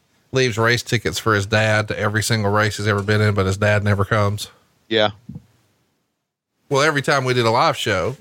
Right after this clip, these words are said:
Speaker 1: you know, we were piggybacking W W E, we would invite Michael Hayes, and every time he would say he would try, then he never made it.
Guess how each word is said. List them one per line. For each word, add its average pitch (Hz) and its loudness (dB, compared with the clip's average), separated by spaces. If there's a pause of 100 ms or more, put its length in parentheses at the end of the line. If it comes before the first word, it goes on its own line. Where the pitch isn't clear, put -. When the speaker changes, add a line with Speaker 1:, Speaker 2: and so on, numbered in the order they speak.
Speaker 1:
you 117 -8
know, 120 0
we 131 2
were 120 4
piggybacking 107 0
W 104 0
W 101 -2
E, 120 0
we 110 2
would 113 2
invite 104 0
Michael 101 -2
Hayes, 110 0
and 101 -8
every 104 -2
time 107 0 (1300)
he 147 0
would 127 0
say 113 2
he 117 2
would 104 -6
try, 101 2
then 98 -6
he 95 -6
never 95 -2
made 95 -2
it. 87 -10